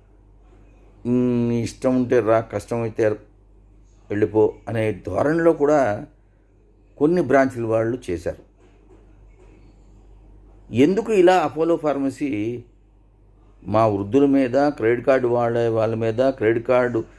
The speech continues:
రివార్డ్ పాయింట్స్ ఎన్కాష్ చేసుకునే వాళ్ళ మీద ఎందుకు వివక్ష చూపిస్తోందో నాకు అర్థం కావట్లేదు. వారికి,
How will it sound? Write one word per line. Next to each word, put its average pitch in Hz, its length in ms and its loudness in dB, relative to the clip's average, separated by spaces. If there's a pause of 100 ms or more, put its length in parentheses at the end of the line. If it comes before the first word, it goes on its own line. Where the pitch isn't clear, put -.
(200)
రివార్డ్ 139 380 2
పాయింట్స్ 135 460 -2 (520)
ఎన్కాష్ 117 440 -2
చేసుకునే 113 280 -4
వాళ్ళ 107 320 0
మీద 101 280 -4 (1160)
ఎందుకు 113 720 0
వివక్ష 101 500 -4
చూపిస్తోందో 101 760 -4
నాకు 117 200 -4
అర్థం - 280 -10
కావట్లేదు. - 400 -12 (2750)
వారికి, 175 800 2